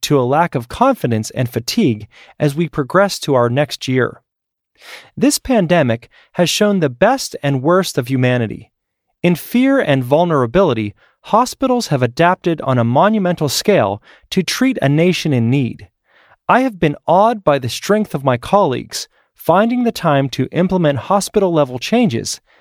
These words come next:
step in to cover colleagues' sickness, send care packages to those isolating, generate rotas which could compensate for higher rates of sickness, all the while with their own worries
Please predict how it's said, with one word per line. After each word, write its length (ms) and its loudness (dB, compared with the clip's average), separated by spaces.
step 420 0
in 280 0
to 120 -4
cover 300 -2
colleagues' 520 -2
sickness, 560 -2
send 400 0
care 240 0
packages 560 -2
to 160 -2
those 300 0
isolating, 680 0
generate 480 2
rotas 600 0
which 240 0
could 200 -2
compensate 720 0
for 240 0
higher 400 0
rates 300 0
of 100 -4
sickness, 600 -2
all 220 4
the 120 0
while 600 2
with 200 0
their 200 0
own 260 2
worries 520 0